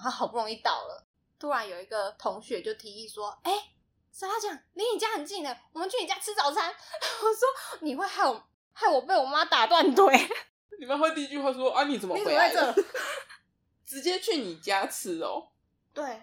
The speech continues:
Speaker 2: 不是去你家附近吃早餐。
Speaker 1: 没有，因为他们很喜欢，
Speaker 2: 很喜欢你妈。
Speaker 1: 很喜欢我妈。
Speaker 2: 我也觉得，我觉得他蛮可爱。每次听他分享他妈，我都觉得他妈超可爱。
Speaker 1: 超可爱。我妈是会，那个在F B是会玩我的游戏，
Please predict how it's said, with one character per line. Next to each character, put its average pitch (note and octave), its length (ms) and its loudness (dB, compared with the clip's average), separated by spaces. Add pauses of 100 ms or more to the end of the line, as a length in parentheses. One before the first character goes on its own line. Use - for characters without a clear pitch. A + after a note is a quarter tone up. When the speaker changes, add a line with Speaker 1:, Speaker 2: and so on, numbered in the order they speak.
(100)
Speaker 2:
不 B3 80 -8
是 D#4 280 -2
去 D#4+ 180 -4
你 F3 100 -10
家 E3+ 180 -2
附 A#3+ 160 -4
近 F#3+ 180 -8
吃 G3 140 -14
早 - 240 -6
餐。 - 260 -4
Speaker 1:
没 C#4+ 220 -6
有， D4 220 2
因 D4+ 80 -6
为 G4 40 -4
他 G4 120 -4
们 F4+ 120 -4
很 C4 160 -8
喜 B3 200 -10
欢， A#3 260 -8 (340)
Speaker 2:
很 F3 80 -12
喜 F3 80 -10
欢 D#3 120 -12
你 D3+ 40 -20
妈。 - 100 -12
Speaker 1:
很 C#4 120 -2
喜 D4+ 80 -6
欢 C4 100 -2
我 B3 120 0
妈。 A3 200 2 (200)
Speaker 2:
我 G3+ 40 0
也 G3 60 2
觉 D#3+ 220 -4
得， D#3 180 -8
我 F3+ 80 -6
觉 F#3 80 -8
得 G3+ 60 -4
他 G#3+ 100 -4
蛮 E3 220 -6
可 - 180 -10
爱。 - 240 -4
每 E3 100 -4
次 A#3 120 -2
听 B3 120 -2
他 G#3 140 4
分 G#3 160 0
享 F3 100 2
他 D#3 120 2
妈， D#3 100 4
我 C#3 60 0
都 C#3 80 -2
觉 - 100 -4
得 C#3 60 -2
他 - 100 -4
妈 - 100 -6
超 - 120 -12
可 - 120 -12
爱。 - 120 -2
Speaker 1:
超 B3 120 2
可 A#3 180 -6
爱。 F#3 300 -8 (360)
我 G#4 80 8
妈 E4+ 100 4
是 G#4+ 80 0
会， G4+ 120 0 (260)
那 E4+ 120 -10
个 D4 260 0
在 E4+ 340 0 (240)
F E4 200 -2
B D4+ 200 -4
是 D4+ 80 -10
会 D4+ 120 0
玩 A3 260 0
我 A3+ 100 0
的 E3+ 80 -4
游 E3+ 220 -6
戏， G#3+ 420 -8